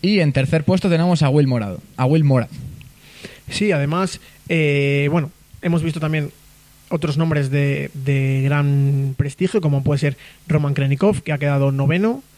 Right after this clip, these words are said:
Speaker 2: o Christoph Horvath, el hermano de, de Laura Horvath, que ha quedado el décimo. Además, otros atletas como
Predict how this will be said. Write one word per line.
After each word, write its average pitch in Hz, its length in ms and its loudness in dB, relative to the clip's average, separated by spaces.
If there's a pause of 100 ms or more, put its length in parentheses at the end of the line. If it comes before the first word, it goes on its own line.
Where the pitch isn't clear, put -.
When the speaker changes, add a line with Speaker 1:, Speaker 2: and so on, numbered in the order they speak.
(280)
Speaker 2:
o 139 460 2
Christoph 160 480 0
Horvath, 143 420 2
el - 140 -4
hermano 147 320 0
de, 143 440 0 (420)
de 143 520 2
Laura 147 240 2
Horvath, 147 220 2
que 147 60 -6
ha 143 40 -6
quedado 143 300 0 (460)
el 139 240 4
décimo. 233 520 0 (440)
Además, 156 480 -4 (180)
otros 170 240 -2
atletas 165 380 -2
como 139 320 0